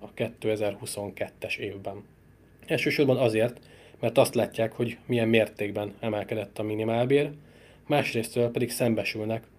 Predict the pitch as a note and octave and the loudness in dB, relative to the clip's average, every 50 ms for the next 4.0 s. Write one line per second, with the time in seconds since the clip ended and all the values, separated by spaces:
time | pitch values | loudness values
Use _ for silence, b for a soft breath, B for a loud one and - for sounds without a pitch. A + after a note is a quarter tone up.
0 | - - A#2 B2 A#2 A2 G#2+ G#2+ G#2 G#2 G2+ G2 - - - G#2+ G#2 G2+ F#2 - | -14 -6 0 0 2 2 2 0 0 0 -2 -2 -4 -4 -6 -6 -4 -6 -8 -8
1 | - - - G#2+ G2 F#2 - - G2+ F#2+ - - - - G2+ G2 G2+ G2+ G2+ G2+ | -10 -6 -6 -4 -4 -6 -6 -6 -6 -6 -6 -10 -14 -12 -10 -10 -8 -6 -6 -6
2 | G#2+ F#2+ - - - B B B B B B B B B B B B B B B | -8 -10 -16 -20 -20 B B B B B B B B B B B B B B B
3 | B - - C3+ C#3+ D#3+ D#3+ C3+ B2 A#2 B2+ A#2 A#2 B2+ A#2+ - B2+ B2 A#2+ | B -12 -6 0 4 4 4 4 4 2 0 0 0 -2 -4 0 0 0 0